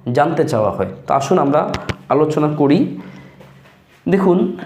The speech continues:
মান যে ইউতিইল্লাহা ওয়া রাসূলাহু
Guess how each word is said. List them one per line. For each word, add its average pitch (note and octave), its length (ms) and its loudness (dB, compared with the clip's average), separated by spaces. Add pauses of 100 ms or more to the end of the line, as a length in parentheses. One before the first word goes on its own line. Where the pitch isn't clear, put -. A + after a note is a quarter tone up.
(280)
মান B2+ 520 2 (640)
যে B2+ 440 0 (580)
ইউতিইল্লাহা C#3 1200 4
ওয়া B2+ 200 2
রাসূলাহু D3+ 840 0